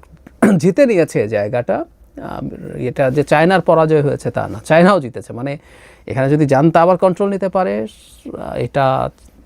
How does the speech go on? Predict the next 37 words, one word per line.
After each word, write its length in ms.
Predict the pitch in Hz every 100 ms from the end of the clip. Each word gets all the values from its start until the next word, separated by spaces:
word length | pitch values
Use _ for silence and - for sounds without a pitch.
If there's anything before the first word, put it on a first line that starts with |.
| - - -
ঘুরে 220 | - 156
ফিরে 200 | 139 139
তার 220 | 127 147 190
হাতেই 360 | 202 - 202
হয়। 220 | 170 196 370 - - - -
কিন্তু 200 | - 147
বাংলাদেশ 600 | 156 160 214 240 254 262 254
এখানে 300 | 220 208 196
যদি 380 | 175 165 165 151
ইনভলভড 460 | - 139 143 170 -
হয় 120 | 208 220
এবং 300 | 202 185 185
অবশ্যই 640 | 175 165 190 - - 240 311 - _ _ _ _ _ _ _ - _ _ -
আমেরিকার 480 | 175 233 208 - 101 -
হয়ে, 140 | - -
আমেরিকার 760 | 120 127 127 - 127 120 104 - -
স্বার্থ 300 | - - -
এখানে 300 | 120 - 127
এখন, 320 | 110 156 240 269 - - - - -
আহ, 340 | - 60 58 - -
খুব 280 | - 127 131
ভালোভাবেই 560 | - 135 143 131 147 190
আছে। 480 | 180 - 247 254 262 - _ -
সে-, 220 | - 160
যদি 200 | 139 135
সেটা 280 | - 170 196
হয়ে 220 | 170 185
থাকে, 280 | 185 175 214
জাতিসংঘ 500 | 196 185 170 180 170
যেহেতু 580 | 156 147 151 135 135 139
আগে 200 | 123 123
করিডোর 360 | 139 170 185
চেয়েছিল, 420 | 170 170 160 185
তারা 220 | 165 135 127
এখানে 220 | 143 127
খুবই 480 | - 147 139 127 123
অ্যাক্টিভ। 420 | 117 - - 277